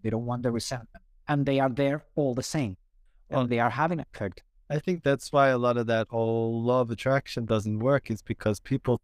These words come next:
Speaker 2: think that it's their conscious mind that's doing this, and most of it's the unconscious mind and all this garbage that they pile up and they don't even face. <laughs>
Speaker 1: Yeah. <laughs> Yeah, it, it, it's, it's stories that we tell ourselves.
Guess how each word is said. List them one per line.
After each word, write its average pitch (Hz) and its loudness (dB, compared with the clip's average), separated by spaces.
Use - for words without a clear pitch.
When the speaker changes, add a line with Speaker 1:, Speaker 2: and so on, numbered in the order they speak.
Speaker 2:
think 131 0
that 117 2
it's 113 -6
their 113 0
conscious 131 -2
mind 123 0
that's 104 -10
doing 135 2
this, 107 -2
and 107 -2
most 127 0
of 117 0
it's 110 -6
the 113 2
unconscious 117 0
mind 113 -2
and 110 -2
all 113 4
this 117 -4
garbage 131 4
that 107 -4
they 117 0
pile 110 0
up 113 -4
and 110 0
they 110 0
don't 120 2
even 107 -4
face. - -2
<laughs> 175 -6
Speaker 1:
Yeah. 165 0
<laughs> - -6
Yeah, 151 4
it, 117 0
it, 123 -12
it's, - -6
it's - -6
stories 214 2
that 175 0
we 147 0
tell 170 0
ourselves. 104 -6